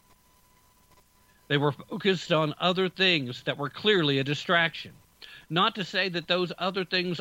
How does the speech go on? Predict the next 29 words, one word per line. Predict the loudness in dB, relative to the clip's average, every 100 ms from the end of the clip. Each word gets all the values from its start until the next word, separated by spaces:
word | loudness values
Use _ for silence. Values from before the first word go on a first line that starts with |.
| -4
around | -4 2 4 4 0 -4 -10 -20 -20 -6
renaming | 0 2 4 2 2 -4 -8
schools | -10 -8 -6 -4 -6 -6
and | -8 -10 _ _
conversations | -4 -2 -2 -2 -2 -2 -4 -4
around | -2 -2 0
changing | -2 -2 -2 -4
to | -6 -4 -2
our | -2
school | -2 -4
districts | 0 0 0 -4 -2
weren't | 0 2
important, | 0 -2 -2 -2 -2 -14 -20 _ -20 -20 _ _ _ _
but | -2 -2
what | 0 0 2 2
was | -2 0
most | 0 2 2 2 -2
important | -4 -4 -6 -6 -8 -10 -14 _ -20 -20 _
was | -2 0
the |
fact | 2 2 2
that | 0 -4
our | -4
kids | -4 0 0 -2 -6
were | -8
not | -4 0 0 0 -4
in | -6
the | -6
classroom." | -8 -8 -8 -10 -14 -14 -16